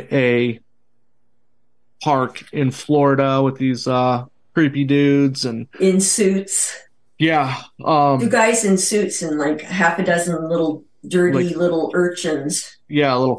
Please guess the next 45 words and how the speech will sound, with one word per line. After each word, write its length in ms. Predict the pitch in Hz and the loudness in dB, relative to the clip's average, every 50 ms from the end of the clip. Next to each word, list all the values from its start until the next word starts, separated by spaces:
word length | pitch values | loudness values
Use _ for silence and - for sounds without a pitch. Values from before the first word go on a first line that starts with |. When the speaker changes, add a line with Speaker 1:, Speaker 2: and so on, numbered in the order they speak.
| - - | -6 -4
Speaker 1:
feral 360 | - 139 135 131 131 127 127 - | -2 0 2 2 2 0 -2 -4
kids 340 | - 135 127 127 127 131 | -4 -4 -4 -4 -4 -6
who, 100 | - 143 | -4 -2
like, 220 | 135 127 120 120 - | -2 -2 -2 -4 -4
couldn't 300 | - 143 127 123 113 - | -4 -4 -4 -4 -8 -6
talk, 440 | - 127 117 113 113 117 113 - - | -4 -2 0 2 2 0 0 -2 -4
who, 80 | 135 | -2
like, 180 | 120 120 117 117 | -2 -2 -2 0
didn't 180 | 127 123 117 | -2 -2 0
know 100 | 123 123 | 0 0
what 100 | 120 113 | -2 -2
a 40 | 113 | -2
telephone 680 | - - - 127 113 117 110 - 120 120 120 117 117 | -4 -4 -2 0 0 0 -2 -2 -2 -2 -2 -2 -2
or 80 | 113 113 | -2 -2
a 40 | 110 | -4
typewriter 640 | 110 - 127 117 113 110 - 117 117 117 117 117 117 | -4 -4 -4 -4 -4 -2 -2 0 0 0 0 0 0
was, 520 | 117 117 117 117 117 117 117 117 - 135 | 0 0 0 0 0 0 -2 -4 -6 -8
and, 180 | 98 110 113 113 | -6 -4 -2 -2
uh, 200 | 113 117 117 - _ _ _ _ _ _ | -2 -2 -4 -6 _ _ _ _ _ _
they 100 | - 143 | 0 2
were 140 | 156 160 160 | 4 4 2
being, 440 | 147 135 160 156 147 139 127 127 131 _ _ | 2 2 0 2 2 0 0 -2 -4 _ _
they 100 | - 156 | 0 2
were 80 | 151 151 | 2 2
gonna 140 | 143 143 139 | 2 0 0
be 120 | 131 131 | -2 -4
trafficked, 560 | 131 - - 117 120 117 110 - - - _ _ _ _ _ _ _ _ _ _ - | -6 -4 -4 -2 -2 -2 -4 -8 -14 -16 _ _ _ _ _ _ _ _ _ _ -8
and, 240 | - 143 135 123 120 | -4 -2 0 0 2
uh, 240 | 120 117 113 113 113 | 2 2 2 0 0
they 160 | 113 127 131 | 0 0 0
were 140 | 127 127 123 | 0 0 -2
from 360 | 127 - - 135 127 123 123 | -4 -4 -2 -2 0 0 0
this 200 | 123 117 113 - | -2 -2 -4 -4
cult 640 | - - - - 135 131 131 127 127 135 - - - _ _ _ _ _ _ _ _ _ _ _ _ | -8 -10 -6 -2 0 0 2 0 -2 -4 -10 -18 -20 _ _ _ _ _ _ _ _ _ _ _ _
called 140 | - 131 123 | -4 -4 -4
the 60 | - | -4
Finders 500 | - - - 131 143 151 143 135 113 110 - | -6 -2 0 0 2 2 0 -2 -2 -4 -6
Cult 400 | - - 123 120 120 120 - - _ _ - | -4 -2 -2 -2 -2 -4 -6 -14 _ _ -4
in, 420 | 139 135 123 120 120 117 117 - | -4 -2 -2 -2 -4 -6 -6 -8
in 220 | - 143 123 120 117 | -6 -6 -4 -2 0
Washington, 400 | 123 123 123 135 139 135 131 123 | 0 0 0 0 -2 -2 -2 -2
D 160 | 127 123 120 | -4 -6 -6
C, 280 | 117 - - 135 131 127 | -8 -8 -6 -4 -4 -2
and 140 | 123 120 | -4 -4
Virginia, 680 | 110 120 113 110 110 - 120 120 120 120 120 117 113 113 | -4 -6 -8 -8 -6 -4 -2 -2 0 0 -2 -2 -4 -6